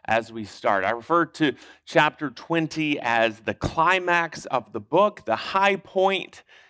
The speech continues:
in the story of Christ. And John just beautifully laid all of this out, and he laid it out. It's interesting, he, he laid out the resurrection in four points.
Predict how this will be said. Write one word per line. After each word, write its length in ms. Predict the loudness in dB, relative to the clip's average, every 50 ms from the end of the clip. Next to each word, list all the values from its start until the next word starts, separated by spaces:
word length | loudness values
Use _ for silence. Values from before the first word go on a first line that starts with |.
| _ _ _ -6
in 600 | -2 0 2 2 2 2 0 0 -2 -4 -6 -10 -12
the 140 | -10 -10 -10
story 840 | -10 -10 -16 -16 -8 -2 0 2 2 4 2 2 2 0 0 -2 -6 _ _ -20 -20 -20 -20 -20 _ _ -20 _ -8
of 240 | -4 -4 -4 -4 -6
Christ. 720 | -12 -2 0 2 2 4 2 0 -2 -4 -8 -16 -18 -20 -20 _ _ _ _ _ _ _ _ _ _ _ _ _ _ _ _ _ _ _ _ -8
And 320 | -2 0 0 0 0 -2
John 380 | -2 0 2 4 4 4 2 2
just 280 | -2 -2 -4 -4 -12
beautifully 760 | -14 -8 -4 -2 0 2 2 2 2 0 -2 -2 0 0 2
laid 360 | 4 4 4 2 2 0 -2 -4 -6 -2
all 260 | 0 0 2 2 0
of 120 | -2 -2
this 220 | -2 -4 -4 -4 -6 -6
out, 320 | -2 -2 0 0 0 -2 -4
and 160 | -4 -2 -2
he 80 | 0 2
laid 240 | 2 2 2 2
it 120 | 2 2 2
out. 260 | 4 4 4 2 2 _
It's 200 | -8 -10 -6 -4
interesting, 420 | -4 -4 -4 -4 -10 -8 -6 -4 -2
he, 140 | -2 -2 -4
he 180 | -2 0 0 2
laid 260 | 2 2 0 0 -2
out 360 | -2 0 0 0 0 -2 -6 _ _ -20 _ _ _ -6
the 100 | -4 -2
resurrection 720 | 0 0 0 -2 -4 -4 0 0 0 -2 -4 -8 -6 -6
in 140 | -6 -6 -8
four 380 | -12 _ -4 -2 0 0 0
points. 840 | -2 -2 -4 -2 0 0 -2 -4 -8 _ _ -20 -20 -20 -20 -20 -20